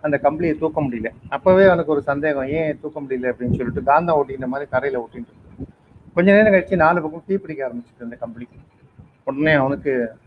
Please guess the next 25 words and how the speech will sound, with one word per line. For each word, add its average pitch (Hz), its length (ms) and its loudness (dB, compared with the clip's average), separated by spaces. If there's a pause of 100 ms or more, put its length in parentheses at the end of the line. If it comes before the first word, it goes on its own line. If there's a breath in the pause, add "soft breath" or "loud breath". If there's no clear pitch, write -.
(140)
மனசுக்குள்ள 151 380 -4
அந்த 147 300 0
திருடலுக்கு 185 380 0
பயம் 131 360 2
வந்துட்டு, - 260 -8 (600)
இவர் 135 200 -2
வந்து 143 280 -2
ஒரு 123 420 0 (120)
அவதார 143 400 6
புருஷர், 120 460 -4 (680)
ஒரு 123 180 -4
சுவாமிகள், 135 520 0 (160)
இவர்கிட்ட 135 240 -2
நம்ம 127 200 0
எதுவும் 131 240 -2
பண்ணக்கூடாதுன்னு 127 520 0
சொல்லிட்டு 120 240 -12
காலில் 135 300 2
விழுந்து 127 240 -4
நமஸ்கரிச்சு 123 540 -6
மன்னிப்பு 123 400 -8
கேட்டுவிட்டு, 123 580 -10 (440)
அது 131 160 -2
மட்டும் 160 260 0
இல்லாம 143 360 2